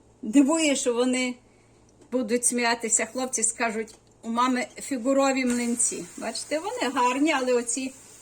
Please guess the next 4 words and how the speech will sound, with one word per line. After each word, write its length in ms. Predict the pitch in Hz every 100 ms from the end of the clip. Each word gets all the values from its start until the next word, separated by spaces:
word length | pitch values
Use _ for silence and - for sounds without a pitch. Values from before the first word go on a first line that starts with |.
| - -
оштипки 560 | 240 - 311 285 - 220
такі, 460 | 220 214 - 190 - - - - -
з 100 | 202
бахрамою. 800 | 202 269 269 277 262 254 202 185